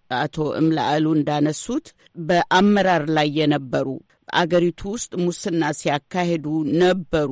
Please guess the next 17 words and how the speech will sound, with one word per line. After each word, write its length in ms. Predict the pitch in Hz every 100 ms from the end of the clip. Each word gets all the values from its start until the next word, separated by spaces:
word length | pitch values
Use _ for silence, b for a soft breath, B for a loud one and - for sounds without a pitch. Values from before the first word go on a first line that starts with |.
| 139
የሚባሉና 840 | 151 151 151 139 147 147 147 175 233 381 b b b b
አሁን 340 | 147 151 180 320 247
በአንድ 380 | 156 123 185 170
ክልል 340 | - 165 160 170
ውስጥ 220 | 214 - 160
በር 280 | 156 185 170 160
ዘግተው 480 | 160 143 - 208 311 381 b b b
የተቀመጡ 720 | - 180 185 - 147 160 139 147 147
የሰብአዊ 500 | 147 151 175 165 170 170
መብት 280 | 170 151 165
ጥሰትም 500 | - 165 - 160 208 -
አካሂደዋል 680 | 147 - 165 160 151 143 135
የተባሉ 480 | 139 143 135 135 135 b b b - - _
ለምሳሌ 520 | 175 180 156 - 175 233
አቶ 200 | 220 151 156
ጌታቸው 500 | 139 147 143 143 -
አሰፋ 320 | 139 - 151